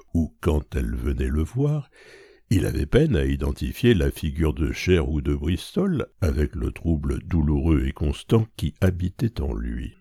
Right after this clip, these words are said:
Il se disait presque avec étonnement, « C'est elle »,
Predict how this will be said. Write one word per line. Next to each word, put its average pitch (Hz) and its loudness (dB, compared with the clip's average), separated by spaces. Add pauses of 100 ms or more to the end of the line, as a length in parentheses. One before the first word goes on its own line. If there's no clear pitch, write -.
(640)
Il - -2
se - -8
disait 87 0
presque - -6
avec 65 -6
étonnement, « 95 -2 (420)
C'est - -6
elle », 160 0